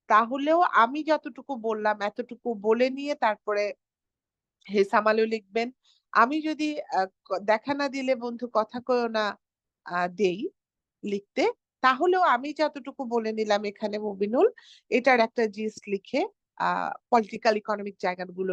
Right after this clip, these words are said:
পলিটিক্স গুলো কি, ইকোনমির জায়গাটা কি, কিভাবে, এগুলো আপনি নিজে কিছুটা পড়বেন। কোক স্টুডিওর যাত্রাটা একটু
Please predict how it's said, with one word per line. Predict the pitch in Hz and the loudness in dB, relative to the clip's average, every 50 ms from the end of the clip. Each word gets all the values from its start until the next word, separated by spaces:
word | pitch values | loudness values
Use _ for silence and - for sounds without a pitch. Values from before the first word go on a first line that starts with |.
| 180 180 | -2 2
পলিটিক্স | 208 202 196 208 208 - 208 190 185 - | 2 2 2 2 -4 -10 -12 -16 -12 -6
গুলো | - 196 185 185 185 | -4 -4 -4 -4 -8
কি, | - - 196 185 160 | -8 -8 -8 -8 -8
ইকোনমির | 180 - - 202 196 202 196 196 190 190 | -6 2 4 4 4 4 2 0 0 0
জায়গাটা | - 196 185 180 185 175 - - 185 180 | 2 2 2 2 0 -4 -6 -6 -8 -8
কি, | _ - 175 180 185 180 _ _ _ _ _ _ - 226 | _ -14 -12 -12 -12 -14 _ _ _ _ _ _ -4 0
কিভাবে, | 208 220 202 202 233 247 | 0 2 4 4 4 4
এগুলো | - 294 - 349 339 | 2 4 4 6 6
আপনি | 320 330 311 311 294 | 6 4 0 -2 -2
নিজে | 277 269 262 240 262 269 - - 254 _ _ _ _ _ _ _ _ _ _ _ _ _ _ _ _ _ _ - | -2 -4 -6 -6 -6 -8 -8 -10 -20 _ _ _ _ _ _ _ _ _ _ _ _ _ _ _ _ _ _ -12
কিছুটা | 277 262 - - - 226 208 | -12 -12 -10 -6 -6 -6 -4
পড়বেন। | - 196 180 175 180 180 - | -4 -6 -4 -4 -6 -8 -6
কোক | - 233 - | -6 -8 -8
স্টুডিওর | 220 - - 214 190 202 208 202 196 | -8 -12 -12 -6 0 2 2 2 4
যাত্রাটা | 196 190 202 - _ - 214 - - 190 | 2 0 0 0 _ -10 -6 -2 -2 -2
একটু | 185 _ - | -2 _ -8